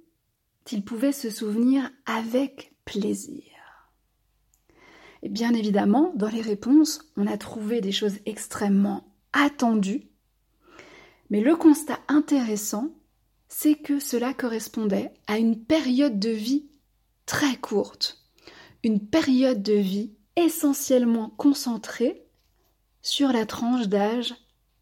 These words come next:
quinze trente ans. Les dix souvenirs les plus mémorables qui étaient cités se trouvaient dans cette période de vie courte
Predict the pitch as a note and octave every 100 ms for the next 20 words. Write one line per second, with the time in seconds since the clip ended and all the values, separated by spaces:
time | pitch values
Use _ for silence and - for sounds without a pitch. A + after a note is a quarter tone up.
0 | _ A#3 A3+ B3 A#3 - _ _ _ _
1 | _ _ _ _ - G3 - - - _
2 | _ _ _ _ _ _ _ _ _ _
3 | _ _ _ _ _ _ _ _ - -
4 | _ _ _ - G#3+ F#3+ C#4 - B3+ A3+
5 | A#3 G#3+ G#3+ - - _ - G#3+ - G#3+
6 | A#3+ A#3+ A3 A3 A3+ - G#3+ G#3 B3+ B3
7 | - - B3 - A3 - _ _ _ _
8 | _ _ _ - G#3 - - D#4 F#3+ A3
9 | A#3+ G#3 - A#3 - _ C4+ B3 G#3+ G#3
10 | B3+ G#3 - _ _ - G#3 G#3 G3+ A3+
11 | D#4+ - _ _ _ _ _ - B3+ D#4+
12 | - -